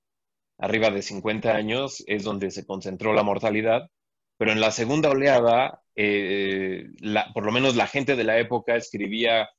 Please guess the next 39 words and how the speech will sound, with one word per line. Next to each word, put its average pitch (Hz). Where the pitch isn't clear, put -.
que 110
parecía 120
que 107
se -
concentraba 104
más 110
la 101
muerte 107
en, 95
en 101
los 101
niños 156
y 98
en 95
la 92
gente 98
joven. 131
Evidentemente 117
porque 104
eran 113
los 95
que 95
no 107
habían 110
sobrevivido 104
a 98
la 90
primera 101
oleada 113
y 101
no 101
tenían 92
inmunidad, 101
¿no? 92
Entonces 101
eran 98
mucho 95
más 98
susceptibles. 123